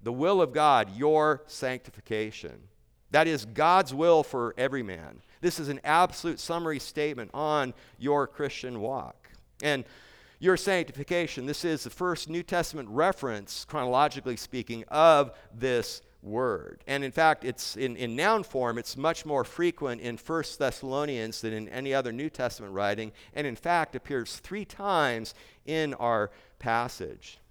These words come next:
But the sanctification he's talking about here is our present sanctification. If we are a born-again man or woman, there was a positional sanctification. There was a positional consecration,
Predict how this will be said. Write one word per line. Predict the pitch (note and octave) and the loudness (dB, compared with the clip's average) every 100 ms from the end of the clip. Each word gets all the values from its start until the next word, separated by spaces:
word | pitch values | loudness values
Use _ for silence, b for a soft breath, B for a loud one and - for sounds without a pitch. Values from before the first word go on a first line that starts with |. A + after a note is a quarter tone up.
| _ - | _ -2
But | D#3 D3+ B B B B B - | 2 2 B B B B B -8
the | E3+ | -2
sanctification | A3 A#3 F3+ D#3 - G3 F#3 D3 | 2 2 0 -4 0 2 0 -4
he's | - | -4
talking | D3+ D3+ D3+ | 0 0 0
about | B2 A#2 G#2+ | 0 0 0
here | - D#3+ C3 | -2 0 0
is | A#2+ B2+ | 0 -2
our | A#2+ A2 | -2 -4
present | - F3+ F#3 D#3 B2 | -4 0 0 -2 -8
sanctification. | B2+ A#2 A2+ G#2 - G#2+ G#2 - G1+ G#1 - - | -6 -6 -8 -14 -8 -4 -4 -8 -18 -20 -20 -6
If | D3+ D#3 - b b | -2 -2 -4 b b
we | D3+ D#3+ | 2 4
are | E3+ G3+ G3 F#3 | 6 8 8 6
a | C3+ B2 | 4 -2
born-again | C#3 F3+ G3 D3 D#3+ D#3+ D3 B2 | 0 0 0 -2 -2 0 -2 -2
man | C#3+ D3+ D3+ | 0 0 0
or | C3+ C3+ B2+ A2+ | 0 2 2 2
woman, | B2+ D3+ C3 B2+ | 0 0 0 0
there | C#3+ | 2
was | D3+ D3+ | 2 0
a | D3 C3 | 0 -4
positional | C3 A#2 D#3+ G3 D#3+ C#3 | -4 -2 0 0 -2 -6
sanctification. | - B2 A2+ F#2 G2+ A#2+ G2+ - A#2 | -2 -4 -4 -8 -8 -4 -4 -4 -2
There | D3 D#3 | 0 2
was | D3+ C#3+ - | 2 0 -2
a | B2 A2+ B B | -2 -2 B B
positional | C3+ A#2 F3+ E3+ D3+ A#2 | -4 -2 -2 -2 -4 -8
consecration, | - - F#3+ F#3 D3 - C3 A2 - | -6 0 0 0 -4 -6 -4 -4 -6